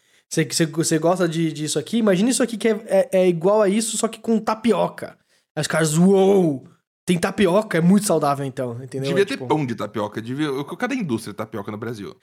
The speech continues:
Speaker 2: Devia ter uma
Speaker 1: Marcos,
Speaker 2: indústria
Speaker 1: eu nunca
Speaker 2: bombando.
Speaker 1: entendi, eu nunca entendi o porquê que é tão difícil você achar coisas assim do tipo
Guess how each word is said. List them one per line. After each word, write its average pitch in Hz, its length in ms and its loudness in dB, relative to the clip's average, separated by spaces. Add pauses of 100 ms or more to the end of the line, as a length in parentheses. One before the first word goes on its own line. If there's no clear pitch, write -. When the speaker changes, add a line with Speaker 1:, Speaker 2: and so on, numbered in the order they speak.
(160)
Speaker 2:
Devia 143 180 -8
ter 233 80 -4
uma 285 80 2
Speaker 1:
Marcos, 262 240 0
Speaker 2:
indústria - 140 -2
Speaker 1:
eu 277 100 6
nunca 262 260 4
Speaker 2:
bombando. 156 220 0
Speaker 1:
entendi, 233 580 2
eu 202 120 4
nunca 302 220 -2
entendi 285 360 0
o 240 40 0
porquê 262 280 -6
que - 80 -6
é 311 40 -2
tão 311 180 -2
difícil 233 500 -4
você 233 240 0
achar 220 380 -2
coisas 208 360 2
assim 208 220 0
do 185 80 -2
tipo 185 480 2